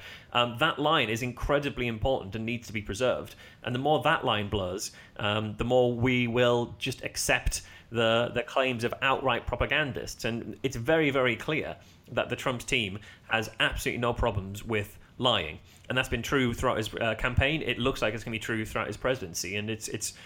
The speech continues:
uh, even more important then that, uh, the, the news media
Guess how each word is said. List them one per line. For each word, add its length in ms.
uh, 400
even 260
more 280
important 420
then 280
that, 360
uh, 180
the, 160
the 160
news 380
media 580